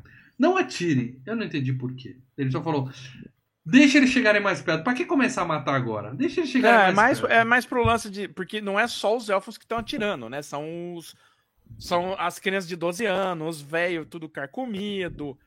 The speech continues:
Speaker 2: entendeu? Olha, tem
Speaker 1: Deixa eu
Speaker 2: um superchat
Speaker 1: agradecer aqui o
Speaker 2: Leandro.
Speaker 1: superchat. Leandro Valina mandou um superchat aqui com uma informação nova que ele não tinha passado ainda.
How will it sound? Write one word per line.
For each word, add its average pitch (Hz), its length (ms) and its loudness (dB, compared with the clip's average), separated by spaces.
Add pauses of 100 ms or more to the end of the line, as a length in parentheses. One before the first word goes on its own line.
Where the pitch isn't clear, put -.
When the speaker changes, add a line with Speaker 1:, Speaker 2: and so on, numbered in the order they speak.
(300)
Speaker 2:
entendeu? 151 460 -6
Olha, 196 340 -2
tem 185 120 -10
Speaker 1:
Deixa 170 40 0
eu 180 40 4
Speaker 2:
um 185 40 2
superchat 185 160 -2
Speaker 1:
agradecer 165 300 0
aqui 147 160 0
o 151 60 0
Speaker 2:
Leandro. 139 140 -4
Speaker 1:
superchat. 135 720 -2
Leandro 156 260 -4
Valina 139 280 0
mandou 131 240 2
um 127 40 0
superchat 127 500 -2
aqui 127 180 -8
com 131 60 -2
uma 143 80 2
informação 135 440 -2
nova 147 240 -2
que 147 100 -4
ele 139 80 -4
não 160 120 -4
tinha 160 220 -8
passado 143 360 -6
ainda. 127 160 -4